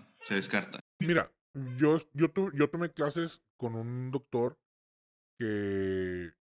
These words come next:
Speaker 2: está especializado, bueno, estaba haciendo unos análisis y una, pues, una especialidad, pero estaba, eh, tenía un, un, un estudio sobre el V I H sida, en donde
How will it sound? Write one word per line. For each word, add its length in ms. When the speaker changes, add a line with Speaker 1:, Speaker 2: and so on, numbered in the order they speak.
Speaker 2:
está 280
especializado, 640
bueno, 300
estaba 300
haciendo 320
unos 300
análisis 640
y 120
una, 600
pues, 100
una 100
especialidad, 840
pero 160
estaba, 640
eh, 260
tenía 240
un, 220
un, 360
un 140
estudio 400
sobre 280
el 220
V 140
I 120
H 280
sida, 340
en 220
donde 1000